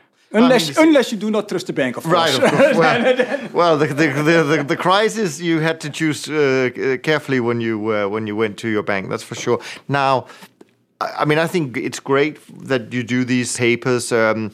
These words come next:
Speaker 2: and I think it's great that Katie brought up one of them. Uh, another one I, I, uh, seem to remember, I think it appeared maybe in C T A Intelligence. It was a,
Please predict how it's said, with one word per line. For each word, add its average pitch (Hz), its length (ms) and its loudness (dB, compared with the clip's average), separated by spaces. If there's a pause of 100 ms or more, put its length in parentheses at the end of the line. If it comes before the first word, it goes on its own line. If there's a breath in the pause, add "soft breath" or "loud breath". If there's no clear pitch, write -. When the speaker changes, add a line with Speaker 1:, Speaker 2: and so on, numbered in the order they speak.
(340 loud breath)
Speaker 2:
and 113 140 -2
I 110 40 -2
think 117 200 -4
it's - 80 -10
great 117 240 -2
that 110 160 -8
Katie 120 260 -2
brought 110 280 -2
up 104 180 -2
one 107 200 -2
of 127 120 -2
them. 110 220 -2
Uh, 107 220 0
another 175 320 0
one 135 200 0
I, 156 360 -2
I, 160 280 -4 (180)
uh, 127 140 -6
seem 123 280 -6
to 123 120 -6
remember, 117 520 0 (440 loud breath)
I 123 180 -2
think 240 200 -6
it 202 100 -4
appeared 143 640 0
maybe 127 380 -2
in 113 100 -2
C 120 200 -8
T 120 180 -4
A 117 100 0
Intelligence. 120 600 -2
It 117 80 0
was 117 180 0
a, 117 200 2